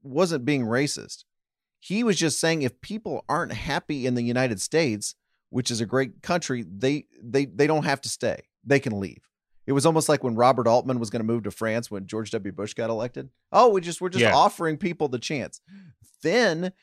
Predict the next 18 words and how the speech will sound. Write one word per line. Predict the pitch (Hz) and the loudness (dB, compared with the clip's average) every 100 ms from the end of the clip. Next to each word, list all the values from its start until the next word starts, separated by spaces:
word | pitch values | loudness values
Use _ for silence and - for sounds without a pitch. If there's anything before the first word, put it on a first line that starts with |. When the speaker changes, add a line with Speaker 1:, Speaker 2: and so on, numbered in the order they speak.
| 196 - | -20 -10
Speaker 1:
he | 156 | 0
goes | 180 185 | 2 4
into | 180 165 | 2 2
North | 170 170 | 0 0
Carolina | 170 165 170 202 180 | 0 2 4 2 2
and | 139 165 | 2 4
everybody | 165 185 165 170 160 | 2 2 2 2 2
is | 151 147 | -4 0
yelling, | 156 151 135 127 _ | 0 0 -4 -12 _
"Send | - - - 165 190 185 | -12 -8 -4 0 0 -2
her | 147 160 143 | -2 -2 -2
back," | 113 151 135 87 - _ _ _ _ _ _ _ _ _ _ _ - | 2 2 2 -4 -8 _ _ _ _ _ _ _ _ _ _ _ -4
which | 123 151 - - _ _ - _ _ _ | 0 0 -2 -8 _ _ -20 _ _ _
is | 147 131 131 | -4 -2 0
not | 143 151 143 _ _ _ _ _ - | 2 4 2 _ _ _ _ _ -4
a | 131 | -4
phrase | - 131 127 127 - | -2 0 2 0 0
of, | 104 113 110 | 2 2 2